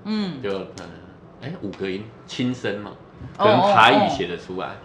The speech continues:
Speaker 2: 用台罗啊，就台罗可能写得出来，可是我不会啊。
Speaker 1: あ、
Speaker 2: 哎。
Speaker 1: あ、だから、えーっと、台湾語の方がオノマトペが多い。
Speaker 2: うん、うん、うん、多い。
Speaker 1: もしくは、<laughs> 比較多。
Speaker 2: うん、うん、うん。
Speaker 1: 或者是、あ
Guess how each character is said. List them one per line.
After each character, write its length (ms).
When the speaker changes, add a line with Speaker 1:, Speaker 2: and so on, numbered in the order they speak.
Speaker 2:
用 140
台 260
罗 300
啊， 200
就 100
台 200
罗 120
可 80
能 100
写 100
得 60
出 60
来， 60
可 100
是 60
我 60
不 100
会 220
啊。 20
Speaker 1:
あ、 80
Speaker 2:
哎。 320
Speaker 1:
あ、 160
だ 80
か 100
ら、 80
え 500
ー 0
っ 40
と、 120
台 200
湾 200
語 120
の 120
方 280
が 480
オ 60
ノ 100
マ 160
ト 140
ペ 160
が 320
多 160
い。 80
Speaker 2:
う 40
ん、 40
う 40
ん、 20
う 20
ん、 40
多 0
い。 20
Speaker 1:
も 60
し 200
く 60
は、 80
<laughs> 260
比 60
較 140
多。 280
Speaker 2:
う 40
ん、 20
う 40
ん、 20
う 40
ん。 20
Speaker 1:
或 60
者 120
是、 400
あ 1080